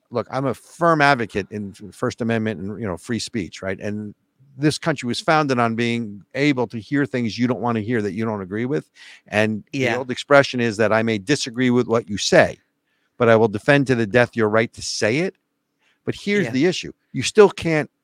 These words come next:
Speaker 1: under the Supreme Court decision, yell "fire" in a, in, in a crowded theater. There are limits on free speech. And when you're calling for violence, that is a limit on free speech. You're not supposed to be able to call for violence, right?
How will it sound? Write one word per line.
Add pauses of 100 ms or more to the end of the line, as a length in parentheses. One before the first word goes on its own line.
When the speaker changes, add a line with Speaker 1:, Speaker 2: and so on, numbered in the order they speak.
(200)
Speaker 1:
under
the
Supreme
Court
decision,
yell
"fire"
in
a, (100)
in,
in
a
crowded
theater. (240)
There
are
limits
on
free
speech. (200)
And
when
you're
calling
for
violence, (200)
that
is
a
limit
on
free
speech.
You're
not
supposed
to
be
able
to (100)
call
for
violence, (420)
right?